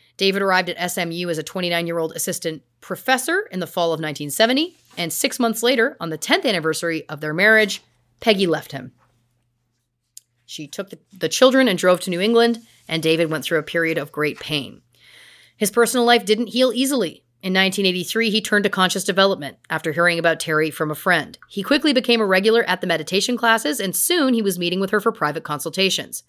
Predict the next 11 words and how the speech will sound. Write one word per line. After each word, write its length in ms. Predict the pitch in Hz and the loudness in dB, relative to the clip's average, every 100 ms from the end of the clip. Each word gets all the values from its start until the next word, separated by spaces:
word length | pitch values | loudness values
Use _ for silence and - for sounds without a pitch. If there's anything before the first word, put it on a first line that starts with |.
| _ _ | _ _
By 140 | - 185 | -4 -2
nineteen 340 | 202 208 214 | 0 -2 -4
seventy-nine, 920 | 190 185 165 160 214 370 180 147 226 240 _ | -2 -2 -2 -2 0 2 0 -2 -10 -14 _
six 300 | - 151 - | -12 -10 -6
years 160 | 151 147 | -6 0
later, 460 | 226 247 190 190 - | 4 6 4 0 -10
according 380 | - 294 359 359 | -6 0 0 2
to 120 | 277 | 0
a 40 | 233 | 2
financial 460 | - 269 392 208 | 2 0 0 -4
statement, 460 | - 151 131 143 | -4 -4 -6 -10